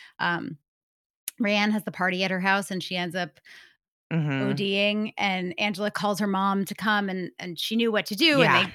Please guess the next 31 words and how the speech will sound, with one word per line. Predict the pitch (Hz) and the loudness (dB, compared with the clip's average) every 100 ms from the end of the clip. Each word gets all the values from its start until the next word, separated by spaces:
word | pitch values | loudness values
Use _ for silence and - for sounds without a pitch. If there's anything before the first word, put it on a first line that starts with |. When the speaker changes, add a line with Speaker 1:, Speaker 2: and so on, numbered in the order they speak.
| - | -2
Speaker 1:
go, | 214 | 2
they | 196 196 | 2 2
go | 226 | 6
back | 190 147 | 6 6
Speaker 2:
Yeah. | |
Speaker 1:
to | 151 | 2
the | 226 | 0
house | 226 220 214 | 4 4 2
where | 226 202 | -2 0
they're | 202 | 2
having | 208 202 | 0 -2
the | 202 | -4
family | 220 202 202 | -2 0 -2
reunion, | 185 202 226 214 196 | -2 -2 0 0 0
and | 190 | 0
Angela's | 202 196 208 - | 0 0 -2 -2
sitting | 220 208 | -2 -2
in | 196 | -4
the | 190 | -2
car | 208 190 | 0 0
with | 190 190 | 0 -4
her | 196 | -2
mom, | 202 196 190 175 - - - _ - | -2 0 -2 -6 -12 -20 -20 _ -2
and | 208 185 185 170 - _ _ | 0 0 -4 -6 -12 _ _
Patty | 190 220 214 | 0 2 4
<laughs> | 185 | 2
says, | 277 233 202 190 175 - - _ _ _ _ | 2 4 4 2 -4 -10 -16 _ _ _ _
um, | 202 185 180 180 - _ _ _ - | -2 -2 -2 -4 -10 _ _ _ -2
"Just | 262 254 | 0 2
promise | - 269 269 262 | 4 6 8 6
me | 226 190 185 | 4 4 2